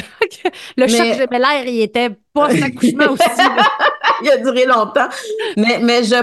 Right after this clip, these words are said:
Speaker 2: pense, en même temps, je pense que ça souligne à quel point, pour les contextes de fa-, de, de, de grossesse multiple, l'importance du réseau. C'est parce
Speaker 1: Ouais.
Speaker 2: que c'est, c'est vrai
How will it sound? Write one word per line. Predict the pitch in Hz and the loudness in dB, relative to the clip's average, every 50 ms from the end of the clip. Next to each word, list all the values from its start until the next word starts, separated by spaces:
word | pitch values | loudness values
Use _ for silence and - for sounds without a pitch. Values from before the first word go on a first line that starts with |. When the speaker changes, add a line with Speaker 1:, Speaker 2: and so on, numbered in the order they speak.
| 240 | 0
Speaker 2:
pense, | - 262 277 349 415 440 392 - - - - | 0 0 0 0 0 -2 -4 -6 -8 -6 -2
en | 208 208 | 0 0
même | 214 220 220 214 214 214 220 | 2 2 0 0 0 -2 -2
temps, | 214 247 247 269 | 0 0 0 0
je | 269 | 0
pense | 269 240 240 | -2 -2 -2
que | 233 | 0
ça | 202 214 185 | -2 -2 -2
souligne | - - - 190 233 247 247 | -4 -4 -4 -2 0 0 0
à | 214 196 | -2 -2
quel | - 196 180 180 175 | 0 -2 -2 -2 -4
point, | - - - 196 202 214 226 226 226 | -6 -6 -4 -2 0 0 0 -2 -2
pour | 226 - - 190 185 185 | -4 -2 -2 0 2 2
les | 180 175 170 | 2 0 -2
contextes | 175 - 180 170 170 - 214 220 208 190 | -2 -4 -4 -4 -4 -4 -4 -4 -2 -2
de | 190 180 | -2 -2
fa-, | 180 - 180 175 - - | 0 0 -2 -2 -2 -2
de, | 170 170 170 | -2 -2 -2
de, | 165 165 165 | 0 0 -2
de | 160 160 165 | 0 0 -2
grossesse | 165 - - 175 175 - 185 - - | -4 -2 -4 -4 -4 -4 -6 -4 -4
multiple, | 190 175 170 170 - 226 233 233 - 208 196 202 - - - - - - - - - | -4 -4 -4 -4 -4 -6 -6 -6 -4 -6 -6 -6 -8 -14 -20 -20 -20 -20 -16 -8 -2
l'importance | 175 170 160 180 170 170 175 180 175 - - 214 233 226 180 | -2 0 0 0 -2 0 -2 -2 -2 -2 -2 -2 -2 -2 -4
du | 165 180 | -4 -4
réseau. | 175 156 165 160 156 160 180 190 190 180 170 - - - - - _ | -4 -2 -4 -4 -4 -4 -4 -4 -6 -6 -8 -12 -18 -20 -20 -20 _
C'est | - - 180 190 | -16 -8 -4 -2
parce | 190 180 160 | -2 -2 0
Speaker 1:
Ouais. | 160 | -2
Speaker 2:
que | 208 196 | -2 -2
c'est, | - - 208 208 202 - | -2 0 -2 -2 -2 -2
c'est | - - 226 214 208 | -4 -2 0 0 0
vrai | 190 165 185 202 180 214 220 233 254 269 269 254 220 | 0 0 0 0 2 2 2 2 2 2 0 0 -2